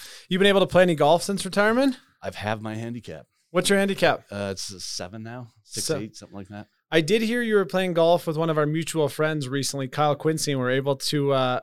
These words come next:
Speaker 1: have your first hole in one?
Speaker 2: Second hole in one.
Speaker 1: Second hole in
Speaker 2: Yeah,
Speaker 1: one. That's
Speaker 2: second
Speaker 1: pretty
Speaker 2: hole
Speaker 1: good
Speaker 2: in
Speaker 1: for a
Speaker 2: one, yeah.
Speaker 1: seven handicap.
Speaker 2: Yeah, no, and it was fun. We, uh, it was, I just, I, it was playing at Castle Pines. We were a bunch of friends. The only downside was it was, I'm a member there, and as a result of that,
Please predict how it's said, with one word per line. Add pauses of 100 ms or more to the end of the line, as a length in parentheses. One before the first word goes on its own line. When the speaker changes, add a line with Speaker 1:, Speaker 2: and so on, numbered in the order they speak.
(120)
Speaker 1:
have
your
first
hole
in
one? (100)
Speaker 2:
Second
hole
in
one.
Speaker 1:
Second
hole
in
Speaker 2:
Yeah,
Speaker 1:
one.
That's
Speaker 2:
second
Speaker 1:
pretty
Speaker 2:
hole
Speaker 1:
good
Speaker 2:
in
Speaker 1:
for
a
Speaker 2:
one,
yeah.
Speaker 1:
seven
handicap. (200)
Speaker 2:
Yeah,
no,
and
it
was
fun.
We,
uh,
it
was, (100)
I
just,
I, (380)
it
was
playing
at
Castle
Pines.
We
were
a
bunch
of
friends. (380)
The
only
downside
was
it
was,
I'm
a
member
there,
and (100)
as
a
result
of
that,